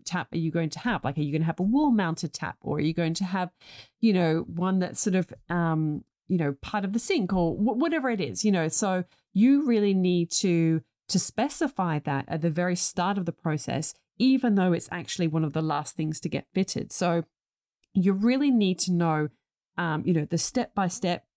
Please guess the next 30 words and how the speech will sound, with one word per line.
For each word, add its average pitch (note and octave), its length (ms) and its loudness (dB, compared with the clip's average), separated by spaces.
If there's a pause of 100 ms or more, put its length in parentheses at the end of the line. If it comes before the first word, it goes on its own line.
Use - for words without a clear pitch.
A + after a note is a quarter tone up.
(120)
process A#3+ 600 0
of F3 140 -2
what - 200 -4
you F3 100 0
need E3 180 0
to F3+ 60 -2
go D#3+ 160 -2
through. C4 280 -2
You A#3 160 4
need D#3+ 160 2
to D#3 80 -10
have D#3+ 100 -2
a D3 60 -6
roadmap E3+ 720 -2 (440)
and, F3 480 0
um, D#3+ 400 -2
and F3+ 140 0
a F3+ 40 2
system F3 680 0 (380)
so B3 260 0
that A#3 160 -2
it A3+ 140 -4
will A#3 120 2
save C4+ 400 0
you A3+ 120 4
time, G3 560 0
so G3 260 0
that F#3 180 -4
you're G3+ 300 0
actually G3 720 -2